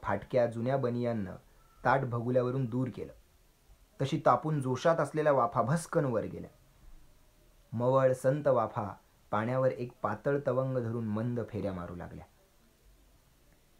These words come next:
त्यानं पटकन दोन बोटं पाण्यात बुडवून अंदाज घेतला आणि पाणी बादलीत ओतून घेतलं. अंघोळ केली, दुकानावर गेला. संध्याकाळ झाली, घरी आला,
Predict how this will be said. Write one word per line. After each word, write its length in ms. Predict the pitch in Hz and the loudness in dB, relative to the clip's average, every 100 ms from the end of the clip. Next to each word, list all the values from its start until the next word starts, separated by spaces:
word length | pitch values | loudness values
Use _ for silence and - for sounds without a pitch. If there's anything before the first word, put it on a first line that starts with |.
| _ _ _ _ _ _ _ _ | _ _ _ _ _ _ _ _
त्यानं 180 | 131 127 | 0 0
पटकन 440 | 127 131 - 147 139 | 0 -2 0 0 2
दोन 200 | 131 139 | 2 2
बोटं 220 | 127 135 | 2 2
पाण्यात 300 | 131 120 127 | 2 0 0
बुडवून 320 | 123 127 127 | -2 0 0
अंदाज 280 | 110 117 120 | 0 0 0
घेतला 280 | 120 107 98 | -2 -4 -4
आणि 160 | 104 | -4
पाणी 280 | 104 107 120 | -4 -2 -2
बादलीत 360 | 113 98 104 110 | -2 -4 -4 -6
ओतून 300 | 98 98 92 | -6 -6 -8
घेतलं. 260 | 90 - - - - _ - _ _ _ _ _ _ _ _ _ - | -10 -12 -18 -20 -20 _ -20 _ _ _ _ _ _ _ _ _ -2
अंघोळ 320 | 143 139 143 | 2 4 4
केली, 240 | 139 107 - _ _ _ - | 2 -4 -6 _ _ _ -4
दुकानावर 500 | 135 143 170 165 131 | -2 4 4 4 0
गेला. 220 | 90 87 - _ _ - - _ _ _ _ - | -2 -10 -14 _ _ -20 -20 _ _ _ _ -2
संध्याकाळ 420 | 143 143 147 147 | 2 2 6 4
झाली, 280 | 139 123 127 | 4 0 -2
घरी 260 | 123 139 | 0 4
आला, 200 | 131 85 | 2 0